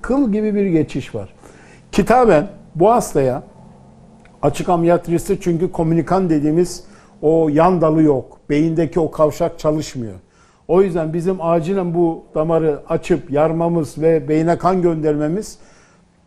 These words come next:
hastanın felcine yol açabilir. O yüzden biz bunu kapalı yapabilir miyiz? Bakın şuraya dikkat çekiyorum. Kıl gibi bir geçiş. Şimdi normalde biz diyelim ki stent yapalım, riski minimize edelim.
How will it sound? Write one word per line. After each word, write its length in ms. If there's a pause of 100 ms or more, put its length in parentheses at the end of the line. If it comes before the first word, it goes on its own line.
(140)
hastanın 540
felcine 460
yol 200
açabilir. 560
O 140
yüzden 260
biz 160
bunu 180
kapalı 420
yapabilir 720
miyiz? 600 (460)
Bakın 300
şuraya 420
dikkat 360
çekiyorum. 560
Kıl 280
gibi 320
bir 120
geçiş. 640 (480)
Şimdi 360
normalde 540
biz 360 (240)
diyelim 340
ki 140
stent 440
yapalım, 560
riski 340
minimize 520
edelim. 400